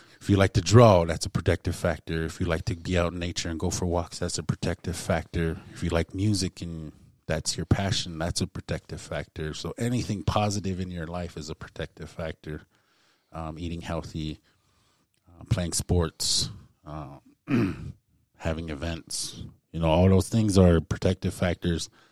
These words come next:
because as long as you have a, a purpose and a goal, you know, then those suicidal ideations and stuff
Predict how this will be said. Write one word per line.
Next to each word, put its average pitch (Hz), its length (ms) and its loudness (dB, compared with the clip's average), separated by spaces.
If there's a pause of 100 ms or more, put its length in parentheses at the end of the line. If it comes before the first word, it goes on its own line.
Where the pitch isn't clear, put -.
(340)
because 90 300 -2
as 87 180 -2
long 98 180 2
as 95 120 -6
you 95 80 -2
have 92 360 -2 (140)
a, 107 80 -6 (240)
a 104 60 -8
purpose - 720 2 (100)
and 101 160 -4
a 90 60 -2
goal, 110 540 8 (260)
you 90 120 -14
know, 87 200 -4
then 85 400 -4 (720)
those 85 180 -2
suicidal 92 880 0
ideations 87 640 -2
and 90 100 -10
stuff - 420 -4